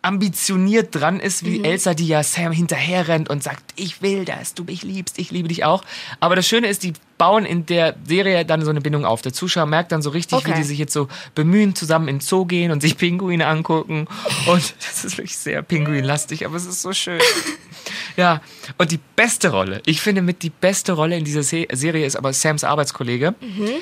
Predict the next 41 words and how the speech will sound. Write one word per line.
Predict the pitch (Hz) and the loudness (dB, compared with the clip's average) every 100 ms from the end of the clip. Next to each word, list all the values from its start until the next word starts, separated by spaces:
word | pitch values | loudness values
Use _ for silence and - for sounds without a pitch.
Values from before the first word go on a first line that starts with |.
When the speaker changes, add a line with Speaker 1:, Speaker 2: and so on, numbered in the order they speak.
| - - - | -8 -12 -4
Speaker 1:
aus | 165 - | -2 0
dem | 170 160 147 - | 0 0 -4 -4
Tektropolis | - 175 - - 180 247 - 208 202 - | -2 -2 -2 -4 -2 -2 0 0 0 -4
Elektromarkt. | - 170 208 - - 120 113 156 | -6 -8 -8 -10 -10 -6 -2 -2
Speaker 2:
<laughs> | 330 - 831 - - - - - _ - - | -2 -6 -10 -8 -2 -2 -2 -6 _ -10 -4
Speaker 1:
Und | 226 | -2
Speaker 2:
Klingt | 285 | 0
Speaker 1:
gleich, | 247 | 0
Speaker 2:
eigentlich | 269 | 0
wie | 269 | -2
ein | 269 | 0
Speaker 1:
ja. | |
Speaker 2:
griechisches | 302 359 277 254 | 0 0 -2 0
Restaurant. | 277 - 254 247 285 - - - - | -2 0 0 2 2 0 -4 -6 -2
Speaker 1:
Ja. | 320 | -2
Speaker 2:
Tektropolis, | 311 320 339 302 269 | 0 -2 0 0 0
die | - | 0
Speaker 1:
Es | 285 | 0
Speaker 2:
heißen | 285 | 0
Speaker 1:
ist | |
Speaker 2:
doch | 277 | 0
alle | 208 190 | 2 0
Speaker 1:
geil. | 208 | 0
Speaker 2:
Opolis | 262 247 233 220 | 0 0 0 0
Speaker 1:
Es | 220 | -2
Speaker 2:
irgendwas. | 240 233 | 0 2
Speaker 1:
ist | 214 220 | 2 2
wirklich | 214 196 | 0 0
Tektropolis, | - 202 - 190 196 202 214 170 | -2 -4 0 0 2 2 2 0
ist | 170 | -4
so | - | -4
Tektropolis, | - 117 - 113 113 156 214 - | -6 -6 0 0 2 0 0 -2
Speaker 2:
Mhm. | 233 208 202 208 | -2 0 0 0
Speaker 1:
ist | 165 - | 0 0
sein | 170 160 156 | 0 2 2
bester | 185 196 | 2 0
Freund | - 190 208 | 2 2 2
auch | - - | 0 0
Sahid, | 156 143 147 220 - | 0 0 0 -2 0
der | 170 - | 0 0
ihn | 156 | 0